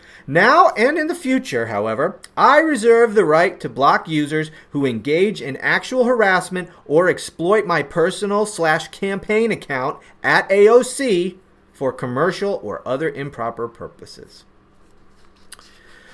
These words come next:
Okay, and this comes on, on the heels of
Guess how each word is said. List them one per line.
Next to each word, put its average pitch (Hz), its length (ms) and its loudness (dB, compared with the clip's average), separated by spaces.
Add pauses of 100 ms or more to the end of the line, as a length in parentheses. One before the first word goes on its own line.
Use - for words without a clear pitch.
(240)
Okay, 196 560 4
and 160 120 -2
this 262 160 2
comes 226 720 2
on, 170 480 0
on 160 240 -2
the 143 80 -4
heels 170 520 2
of 135 360 0